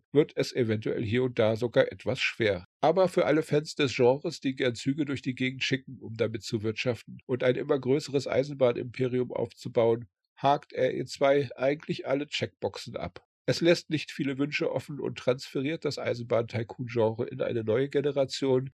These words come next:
die sich nicht hinter ihren Vorgängern zu verstecken braucht. Das Spiel bietet viele Verbesserungen und positive Punkte, die ich bereits im Abschnitt Was ist neu weiter vorne angesprochen habe, besonders im Gleisbau.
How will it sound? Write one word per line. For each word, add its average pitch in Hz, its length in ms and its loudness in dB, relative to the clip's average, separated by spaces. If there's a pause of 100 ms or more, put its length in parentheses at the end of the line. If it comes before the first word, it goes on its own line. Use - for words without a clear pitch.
die 170 80 0
sich 185 220 -6
nicht - 280 -2
hinter 117 320 -2
ihren 110 220 -2
Vorgängern 110 580 -2
zu 107 180 -14
verstecken - 500 -4
braucht. - 440 -12 (720)
Das 151 140 4
Spiel 202 280 -4
bietet 170 280 -2
viele 131 260 -4
Verbesserungen 143 760 -2
und 147 160 -4
positive 151 580 -4
Punkte, 151 460 -4
die 147 140 -4
ich - 100 -8
bereits 123 360 2
im 123 100 -4
Abschnitt - 480 -2
Was 104 240 0
ist 120 240 -8
neu 113 320 4
weiter 113 260 0
vorne 123 360 2
angesprochen 113 680 -4
habe, 123 300 -2 (120)
besonders 107 540 2
im 120 200 -6
Gleisbau. - 600 -2